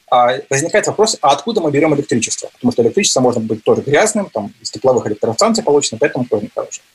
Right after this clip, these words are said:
Поэтому сейчас плюс-минус приемлемы два варианта. Обсуждаемо приемлемый водород оранжевый, он же желтый, он же розовый, там еще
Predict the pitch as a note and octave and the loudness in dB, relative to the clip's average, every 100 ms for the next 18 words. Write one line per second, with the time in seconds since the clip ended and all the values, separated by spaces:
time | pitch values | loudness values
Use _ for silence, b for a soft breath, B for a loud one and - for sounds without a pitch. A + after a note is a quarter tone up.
0 | - - - G#3+ G#3 E3 - - - A3+ | -20 -20 0 0 2 -2 -4 -4 0 0
1 | - _ F3 G#3 - F3+ C#3+ - C#3+ G#3 | -2 _ -2 0 0 0 -2 2 2 2
2 | B3+ G#3 C3+ G#2+ _ _ _ _ _ _ | 2 2 0 -4 _ _ _ _ _ _
3 | - A#2+ F3 C3 A2 - - - _ _ | -4 2 2 2 -2 -6 -14 -20 _ _
4 | _ _ D3+ - G#3+ F3+ G3 E3 C3 - | _ _ -2 0 0 2 4 4 0 -6
5 | B2+ C3+ A#2 G#2 - - _ _ _ - | -4 0 0 -2 -6 -20 _ _ _ -2
6 | A#2+ D3 D#3 A2+ - _ _ - D3+ C3+ | 0 2 2 0 -4 _ _ 2 4 4
7 | A2+ D3+ F3 A3 - _ - D3+ B2 A2 | 0 -2 -2 -2 -8 _ 2 2 2 2
8 | D3 G#3+ G#3+ E3+ D#3+ D#3+ C#3+ D3 D3+ C3 | 4 4 2 -2 0 2 2 2 4 2
9 | G#2 G#2+ B2+ B2+ C3 | 0 -4 -4 -2 -4